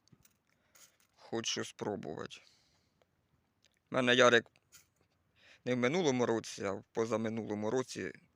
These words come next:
квасолю так вирощував. Просто... Звичайної землі набрав з теплиці в стаканчик,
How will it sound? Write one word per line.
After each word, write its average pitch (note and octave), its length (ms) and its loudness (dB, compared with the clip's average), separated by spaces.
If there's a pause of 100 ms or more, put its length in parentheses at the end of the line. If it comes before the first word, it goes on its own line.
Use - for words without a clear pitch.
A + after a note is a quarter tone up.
(440)
квасолю A#2 520 0
так - 200 -6
вирощував. - 580 -10 (580)
Просто... B2 760 0 (1120)
Звичайної C#3 680 4
землі C#3 420 2
набрав B2+ 340 2
з - 40 -12
теплиці A2+ 680 -4 (340)
в - 60 -20
стаканчик, A2 680 -4